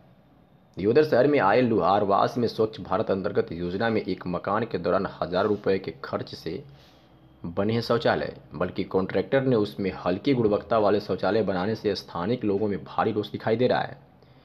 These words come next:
लुहारवास में रहते पूजाबेन लुहार को सरकार के द्वारा स्वच्छ भारत मिशन अंतर्गत शौचालय बनाया था, जिसमें शौचालय की छत को खुली रखी गई और पूरा शौचालय भी हल्की गुणवत्ता से बनाया गया। आज सुबह आरती नामक बच्ची शौचालय के लिए नज़दीक खेल रही थी,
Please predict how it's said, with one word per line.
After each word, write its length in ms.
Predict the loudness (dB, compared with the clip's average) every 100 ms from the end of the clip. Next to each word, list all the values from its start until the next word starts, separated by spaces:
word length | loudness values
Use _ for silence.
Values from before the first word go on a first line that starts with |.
| -20 -20 -20 -4
लुहारवास 440 | 2 4 6 4 6
में 100 | 6
रहते 220 | 8 4
पूजाबेन 800 | 2 -2 2 4 6 4 4 4
लुहार 340 | 4 4 2
को 140 | 2 0
सरकार 520 | 0 -2 0 2 2
के 100 | 2
द्वारा 260 | 2 2
स्वच्छ 320 | 2 0 -4 -4
भारत 280 | -2 -2 -2
मिशन 260 | -2 -2
अंतर्गत 420 | -2 0 0 -2
शौचालय 460 | -4 -6 -2 2 2
बनाया 260 | 2 0 -2
था, 260 | -2 -2
जिसमें 320 | -4 -6 -4
शौचालय 460 | -2 -2 0 2 2
की 120 | 0
छत 280 | -6 -6 -4
को 80 | -2
खुली 300 | -4 0 2
रखी 200 | 2 0
गई 280 | 0 0 -4 -8
और 180 | -10 -6
पूरा 180 | 0 0
शौचालय 500 | 2 0 2 2 2
भी 100 | 0
हल्की 320 | -2 -2 2
गुणवत्ता 380 | 2 2 0 -2
से 140 | 0
बनाया 340 | 0 0 0 0
गया। 240 | -2 -4 -10 -20 _ _ -20 -4
आज 120 | -2 0
सुबह 340 | 2 4 4
आरती 200 | 2 2
नामक 320 | 0 0 0 -2
बच्ची 360 | -2 -4 -8
शौचालय 500 | -2 -2 0 2 2
के 100 | 0
लिए 140 | 0 0
नज़दीक 400 | -2 -2 -4 0
खेल 160 | 0
रही 180 | 2 2
थी, 320 | 0 -6 -8